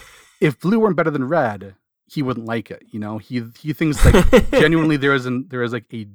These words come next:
Speaker 2: sh-, you know, shining objective truth to this that he understands and that you don't. Do you think that's, <laughs> am I, am I being mean here to our friend John
Speaker 1: I,
Speaker 2: Byrne?
Speaker 1: I don't, my understanding is that, and,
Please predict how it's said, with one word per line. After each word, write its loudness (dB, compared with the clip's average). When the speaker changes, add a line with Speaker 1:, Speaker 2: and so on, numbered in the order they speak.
Speaker 2:
sh-, -18
you -8
know, -6
shining -2
objective -8
truth -10
to -16
this -18
that -18
he -8
understands -12
and -16
that -20
you -20
don't. -20
Do -20
you -10
think -8
that's, -10
<laughs> -20
am 0
I, 0
am -2
I 2
being -2
mean -2
here -10
to -12
our -8
friend -8
John -8
Speaker 1:
I, -2
Speaker 2:
Byrne? -16
Speaker 1:
I -8
don't, -6
my -4
understanding -6
is -10
that, -16
and, -14